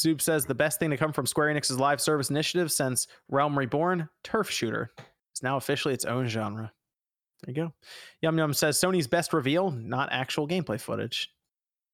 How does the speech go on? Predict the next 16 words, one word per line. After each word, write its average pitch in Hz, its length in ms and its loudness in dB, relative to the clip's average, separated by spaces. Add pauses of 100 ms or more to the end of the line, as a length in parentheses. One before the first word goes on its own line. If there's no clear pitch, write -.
(120)
We - 60 -6
did 113 100 -4
see 107 120 -4
that 104 120 -4
a 101 60 -6
lot, 107 240 -8
didn't 110 180 -10
we? 113 60 -8
Yeah. 110 260 -8 (840)
Uh, 170 120 2
Tijo 175 360 4
says, 170 220 4
"I 156 80 4
get 156 160 2
going 151 260 4
after 139 880 2